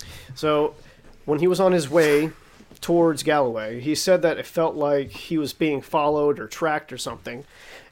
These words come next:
And when he finally turned around and looked back, he said that he claimed that he saw a creature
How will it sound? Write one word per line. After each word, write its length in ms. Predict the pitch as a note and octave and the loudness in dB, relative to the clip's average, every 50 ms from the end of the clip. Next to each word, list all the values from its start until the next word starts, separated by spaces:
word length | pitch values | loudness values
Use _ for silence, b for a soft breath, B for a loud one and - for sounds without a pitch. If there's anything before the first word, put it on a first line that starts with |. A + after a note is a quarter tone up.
| B - - | B -4 0
And 480 | E3 D3 D3 D3 C#3+ C#3 C#3 C#3 B2+ | 2 4 4 4 4 4 2 0 -2
when 180 | C3 C3+ C#3+ C#3 | -2 -2 -2 -2
he 100 | C#3 C3+ | -2 -2
finally 360 | - E3 E3+ E3 D#3+ D#3+ D3 | 0 0 2 2 2 2 0
turned 260 | - - E3 D#3 C3+ | 0 0 0 0 2
around 300 | C#3 C#3+ D3 D3 D3+ C3+ | 2 2 4 4 4 2
and 80 | C3 C3 | 2 0
looked 200 | B2+ B2 - - | -2 -2 -4 -2
back, 280 | - D3+ D3 C#3 - | 0 2 2 2 0
he 180 | - - C#3 C3+ | -2 -8 -6 -4
said 460 | - - - - - D#3+ D#3 C#3+ C#3 | -2 -2 0 2 2 2 0 0 -2
that 220 | C#3+ C3 B2+ - _ _ - b b b b b b b b b b _ _ - _ - - | -4 -4 -4 -6 _ _ -20 b b b b b b b b b b _ _ -20 _ -10 -6
he 100 | D#3 D3 | -4 -2
claimed 340 | - F#3+ G#3+ A3+ A3+ G#3+ | 2 4 8 8 8 8
that 100 | F3+ E3 | 6 2
he 100 | B2+ E3 | 2 0
saw 400 | D3+ - - D#3+ D3+ D3+ D3 C#3+ - | -2 0 2 2 4 4 4 2 0
a 60 | B2+ | -2
creature 580 | B2 - - A#3 A3 - - D3+ C#3+ E3 E3 | -8 -4 -4 -4 -2 0 0 0 0 0 -2